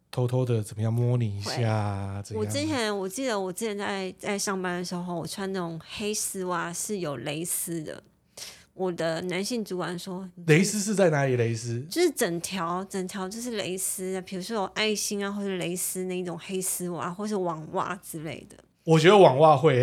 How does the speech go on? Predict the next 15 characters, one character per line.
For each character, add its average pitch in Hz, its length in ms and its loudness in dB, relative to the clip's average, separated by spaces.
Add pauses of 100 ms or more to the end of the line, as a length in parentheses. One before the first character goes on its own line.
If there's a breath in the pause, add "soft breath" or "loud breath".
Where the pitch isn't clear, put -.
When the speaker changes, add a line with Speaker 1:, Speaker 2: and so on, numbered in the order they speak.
Speaker 1:
<laughs> - 120 8
蕾 196 200 10
丝 - 160 8 (100)
我 226 120 12
没 180 180 12
办 202 260 10
法。 139 220 6
Speaker 2:
<laughs> - 20 -
因 302 300 12
为 269 140 10
我 - 160 6
是 285 80 2
业 247 320 0
务 196 260 -4
嘛， 107 180 -12